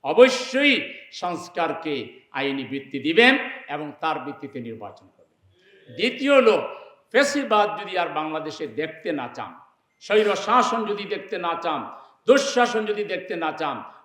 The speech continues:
পুরাতন পদ্ধতির নির্বাচনে বাংলাদেশে হবে না। চল্লিশ পার্সেন্ট ভোট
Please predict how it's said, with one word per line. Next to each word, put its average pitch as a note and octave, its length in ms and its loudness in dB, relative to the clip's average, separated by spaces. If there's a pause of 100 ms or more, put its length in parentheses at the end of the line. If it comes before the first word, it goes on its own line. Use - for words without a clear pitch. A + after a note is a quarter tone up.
(100)
পুরাতন F3+ 520 -2
পদ্ধতির D#3 380 -8
নির্বাচনে C#3+ 560 -6
বাংলাদেশে A#2+ 580 -10
হবে G2+ 380 -16
না। F#2+ 240 -16 (1300)
চল্লিশ F#3 380 2
পার্সেন্ট G#3 320 -6
ভোট G3+ 160 -8